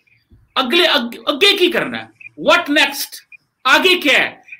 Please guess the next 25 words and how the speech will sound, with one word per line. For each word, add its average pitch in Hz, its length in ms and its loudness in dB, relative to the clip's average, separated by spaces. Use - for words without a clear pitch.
क्या 311 140 4
अमेरिका 311 720 2
को 302 500 6
सजा 269 500 2
मिली 277 300 0
तालिबान 277 560 2
बनाने 262 320 2
की 311 120 2
कि 320 100 0
ना 330 180 2
मिली 302 260 0
नाइन 240 200 0
इलेवन 196 360 -4
पे? 170 100 -20
अलकायदा, 254 480 0
उसामा 254 300 0
बिन 302 140 -2
लादेन 269 360 2
को 285 220 4
तैयार 269 360 2
ले, 247 200 2
पूरी 285 500 0
मुस्लिम 254 380 0
world 277 300 2
से 311 100 0